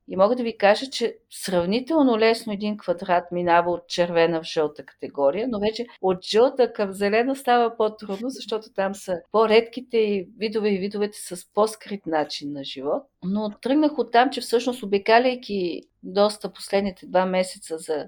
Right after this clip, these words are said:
а, картиране под, за целите на този атлас, установих, че там, където има,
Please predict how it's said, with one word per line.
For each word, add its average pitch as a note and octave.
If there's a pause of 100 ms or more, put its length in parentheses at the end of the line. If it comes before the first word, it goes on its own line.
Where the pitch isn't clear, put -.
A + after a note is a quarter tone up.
(120)
а, F3
картиране F3+ (360)
под, - (220)
за -
целите F3
на D#3+
този E3
атлас, A#3
установих, F#3+
че A3 (100)
там, G3+
където G3+
има, G3